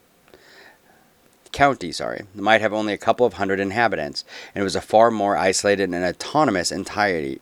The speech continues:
entity than a modern county. Han-, hence, the pioneer farmer participating as a member of a relatively small group in the creation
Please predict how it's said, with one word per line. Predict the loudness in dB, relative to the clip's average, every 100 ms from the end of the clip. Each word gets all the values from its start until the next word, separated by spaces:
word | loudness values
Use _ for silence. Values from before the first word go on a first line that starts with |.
| -4
entity | -4 -2 -6 -8 -8 -18 -20 _ -2
than | 0
a | 0
modern | 0 0 0 0 -4 -10 _ -8
county. | -2 -2 -2 -10 -20 _ _ _ _ -20 -20 _ -20 _
Han-, | 0 0 0 -8 -16
hence, | -6 -2 0 -2 -6
the | -6
pioneer | 0 2 2 2 2
farmer | 2 2 2 -4
participating | -4 -6 -4 -6 0 0 0
as | 0
a | -2
member | 0 0 2
of | 2
a | 0
relatively | 2 2 2 -2 -2
small | 0 2 2
group | 2 -2 -2
in | -4
the | -8
creation | -4 -2 -2 -4 -8